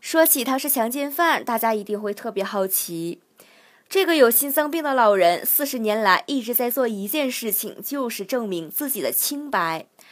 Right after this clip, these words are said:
好消息是，当年被他强奸的两名学生都站出来力证他的清白，并向当地法院写信讲述当年的经过，否认被强奸，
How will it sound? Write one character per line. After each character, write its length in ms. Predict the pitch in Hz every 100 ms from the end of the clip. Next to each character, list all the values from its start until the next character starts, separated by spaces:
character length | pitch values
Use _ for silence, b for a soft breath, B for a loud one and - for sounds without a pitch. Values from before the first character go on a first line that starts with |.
| B B B
好 180 | - 226
消 180 | 226 247
息 160 | 254
是， 340 | 240 233 214 -
当 180 | - 240
年 240 | 247 196 196
被 140 | 220
他 100 | 220
强 220 | 208 202
奸 160 | 214 208
的 80 | 214
两 200 | 208 180
名 140 | 180
学 240 | 226 175
生 260 | 156 196 185
都 180 | - 226
站 280 | 226 262 208
出 160 | 214 196
来 140 | 175
力 220 | 254 262 196
证 180 | 202
他 100 | 180
的 80 | 180
清 300 | 175 - 190
白， 320 | 185 165 165 B B B
并 160 | 262
向 240 | 233 233 -
当 160 | 240 240
地 120 | 247
法 180 | 226 202
院 160 | 208
写 180 | 226 208
信 320 | - 262 233 -
讲 280 | - 214 -
述 260 | - 254 -
当 220 | 226 240
年 140 | 214
的 80 | 196
经 280 | 202 233 247
过， 300 | 262 226 - B B B B
否 220 | - 311
认 180 | 302 311
被 140 | 285
强 240 | 269 247 226
奸， 400 | 262 240 247